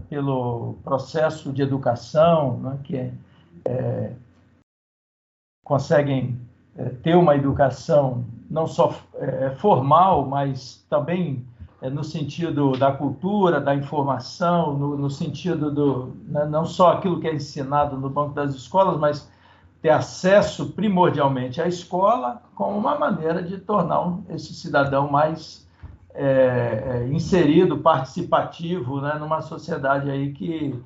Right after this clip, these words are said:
em que a gente não, não tenha, é, os negros, né, numa sociedade, numa, numa posição de tanta desigualdade, os pardos, né, é, e aí a mulher, é, enfim,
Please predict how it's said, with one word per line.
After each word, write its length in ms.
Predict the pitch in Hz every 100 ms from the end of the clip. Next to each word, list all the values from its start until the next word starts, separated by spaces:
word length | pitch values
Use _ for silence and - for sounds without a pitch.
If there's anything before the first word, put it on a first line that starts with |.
| - _ _
em 140 | 131 135
que 100 | 156
a 80 | 143
gente 340 | 151 143 165
não, 400 | 151 156 139 123 110 - _ _
não 200 | 143 147
tenha, 560 | 143 160 156 143 123 - - -
é, 160 | 127
os 220 | 135 139 117
negros, 1000 | 139 165 185 175 151 147 127 - - 170
né, 200 | 143 147
numa 240 | 143 143
sociedade, 760 | - 156 165 139 135 131 123
numa, 560 | 123 123 139 135 131 120 120 - -
numa 420 | 135 131 131 127
posição 720 | - 160 147 139 - 165 156
de 80 | 156
tanta 400 | - 180 185 -
desigualdade, 1000 | 135 123 127 123 120 135 151 147 131 -
os 140 | -
pardos, 760 | _ - 151 160 143 127 123 117
né, 280 | 139 143 139 _ _ _ -
é, 200 | 127 131
e 100 | 143
aí 300 | 147 160 170
a 80 | 139
mulher, 880 | 135 123 135 170 165 156 131 120 - _ _ -
é, 560 | 127 123 123 123 120 135
enfim, 520 | 165 - 139 123 110